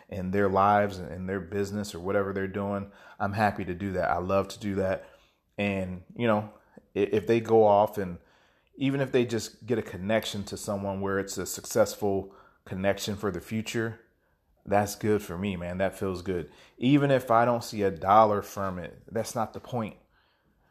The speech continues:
It's never been the point of just making money. I always say, if I do a good enough job, the money will come. So I'm not worried about that. I just wanna help people be successful, man.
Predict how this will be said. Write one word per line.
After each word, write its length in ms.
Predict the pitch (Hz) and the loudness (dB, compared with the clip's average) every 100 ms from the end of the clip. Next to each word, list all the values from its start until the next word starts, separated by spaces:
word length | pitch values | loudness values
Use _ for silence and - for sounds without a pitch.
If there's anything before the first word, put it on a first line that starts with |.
| _ _ _ _ _ _ | _ _ _ _ _ _
It's 160 | 101 117 | -8 4
never 240 | 123 110 | 4 4
been 160 | 110 110 | 0 -2
the 60 | |
point 320 | 101 123 117 | -2 -2 -2
of 60 | 95 | -2
just 220 | 104 - | -4 -6
making 340 | 95 104 101 95 | -4 -4 -4 -2
money. 360 | 104 98 85 - _ _ _ _ _ _ | -2 -2 -8 -16 _ _ _ _ _ _
I 180 | - 101 | 2 2
always 420 | - 110 113 110 - | 6 6 6 4 0
say, 220 | 120 98 | 0 0
if 140 | 95 | 0
I 40 | 101 | -2
do 160 | 107 | -2
a 40 | 98 | -4
good 180 | 101 98 | -4 -4
enough 240 | 101 92 | -4 -4
job, 280 | 104 95 90 | 0 0 0
the 60 | |
money 200 | 92 95 | -4 -6
will 120 | 92 78 | -6 -8
come. 320 | - 98 90 - - _ | -6 -6 -6 -16 -20 _
So 140 | - | -8
I'm 60 | 98 | 0
not 180 | 101 95 | 0 4
worried 180 | 117 | 2
about 260 | 92 87 87 | 4 0 -2
that. 240 | 87 76 - | -4 -4 2
I 140 | 101 | 2
just 180 | 110 - | 4 -2
wanna 160 | 107 101 | -6 -4
help 280 | 98 95 - | -4 -6 -6
people 220 | 101 90 | -12 -10
be 140 | 95 | -10
successful, 560 | 92 - - 90 - - | -10 -12 -4 -4 -4 -10
man. 260 | 76 85 | -10 -10